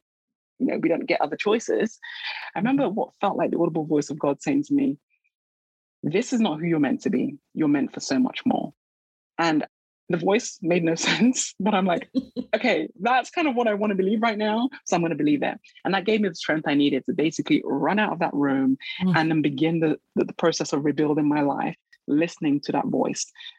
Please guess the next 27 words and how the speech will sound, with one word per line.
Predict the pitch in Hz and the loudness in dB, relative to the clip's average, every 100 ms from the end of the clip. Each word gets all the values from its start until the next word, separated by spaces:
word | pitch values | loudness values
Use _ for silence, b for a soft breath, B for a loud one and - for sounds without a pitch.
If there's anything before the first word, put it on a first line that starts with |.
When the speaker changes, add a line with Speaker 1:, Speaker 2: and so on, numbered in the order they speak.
| - | -4
Speaker 1:
That | 208 | -2
voice | 190 185 170 | 0 -2 -2
I | 156 | -2
came | 156 | -2
to | 151 | 0
know | 151 139 | 0 0
as | 135 | 0
the | |
voice | 151 131 - | -2 -2 -4
of | 165 | -2
God, | 175 139 - - B B _ _ | 0 2 -2 -6 B B _ _
who, | 170 156 147 | 0 2 0
um, | 139 135 135 - _ _ _ | 0 2 0 -2 _ _ _
is | - - | -2 0
just | - 160 - | 2 0 2
so | 175 151 | 2 0
faithful, | - 135 - 123 | 0 -2 -2 -4
so | - 135 | 0 0
good. | 139 135 | 0 0
He | 196 | 2
helped | 196 214 | 0 0
me | 180 | -4
turn | - 175 160 | -2 0 2
my | 143 | 2
life | 147 147 143 - | 2 0 -2 -4
around | 143 143 143 139 131 - - B B B _ _ | -4 0 0 0 0 -2 -4 B B B _ _
phenomenally, | - 202 180 180 170 - - | -2 0 2 2 0 -2 -4